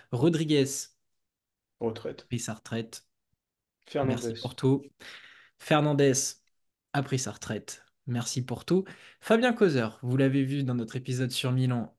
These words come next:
Speaker 1: est parti gagner des tri-, titres ailleurs. À l'heure où on enregistre, il en a déjà gagné un, comme quoi finalement il fallait peut-être un Fabien pour faire <laughs> gagner Milan.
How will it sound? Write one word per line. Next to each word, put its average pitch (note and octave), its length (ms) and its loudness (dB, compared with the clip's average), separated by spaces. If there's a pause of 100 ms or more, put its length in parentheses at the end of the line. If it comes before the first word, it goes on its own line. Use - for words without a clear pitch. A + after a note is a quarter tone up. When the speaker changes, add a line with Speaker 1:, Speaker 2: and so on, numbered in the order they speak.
Speaker 1:
est D#3+ 80 4
parti D#3 340 -4
gagner C3+ 280 2
des C3 120 2
tri-, - 440 -6
titres - 380 -6
ailleurs. A2+ 500 -2 (240)
À B2 100 0
l'heure C#3+ 180 2
où D#3 40 2
on D3 120 2
enregistre, C3 500 -2
il C#3+ 140 4
en C#3+ 80 4
a C3+ 100 6
déjà C#3 300 2
gagné B2+ 300 2
un, C3+ 100 0
comme C3 240 0
quoi B2+ 220 0
finalement B2 340 -2
il A#2+ 80 -2
fallait A#2+ 220 -4
peut-être A#2 220 -6
un B2+ 40 0
Fabien C3 380 2
pour D3 160 2
faire B2 100 0
<laughs> B2+ 140 4
gagner A3 300 12
Milan. F3+ 340 10